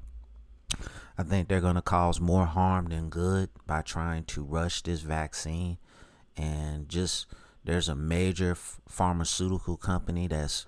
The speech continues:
pushing the vaccine, and they've been sued, you know,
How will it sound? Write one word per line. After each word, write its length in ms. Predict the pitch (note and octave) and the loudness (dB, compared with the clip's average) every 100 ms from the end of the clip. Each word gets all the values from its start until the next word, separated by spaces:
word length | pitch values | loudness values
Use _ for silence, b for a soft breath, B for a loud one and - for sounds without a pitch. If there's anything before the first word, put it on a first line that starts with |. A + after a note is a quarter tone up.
| - | 12
pushing 400 | - F2+ - E2+ | 12 12 6 4
the 80 | E2+ | 4
vaccine, 760 | D#2 E2+ - - F2+ F#2+ C#3 - B B B - | 10 10 8 4 6 6 6 4 B B B 0
and 160 | D#2 | 4
they've 240 | E2+ F2+ E2 | 8 8 8
been 160 | F2 | 6
sued, 600 | E2 - F2 F#2+ F#2 F2 - - B B B B B B B - | 6 4 8 8 10 10 8 -6 B B B B B B B -2
you 120 | F#2+ | 2
know, 440 | F#2 E2+ E2+ - | 4 2 2 0